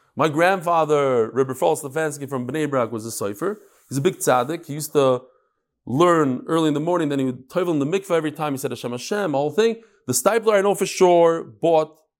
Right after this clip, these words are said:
mezuzahs from him. The people in the family, and we haven't verified it, it's not verified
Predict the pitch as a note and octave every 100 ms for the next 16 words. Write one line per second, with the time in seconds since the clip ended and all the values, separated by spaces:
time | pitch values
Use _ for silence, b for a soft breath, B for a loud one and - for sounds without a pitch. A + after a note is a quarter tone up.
0 | _ _ _ _ _ - C#3 C#3+ D3+ A#2+
1 | G#2 F#2+ E2 - _ _ _ _ _ _
2 | _ _ _ - _ - - - F2+ -
3 | - F#3+ G3 F#3 G#3+ A#3+ G#3 E3+ D3+ D#3+
4 | F3+ D#3 E3 D3 - A#2 A#2 D#3+ - _
5 | - - A#2+ C#3 B2 A#2 A2+ A2+ C#3+ -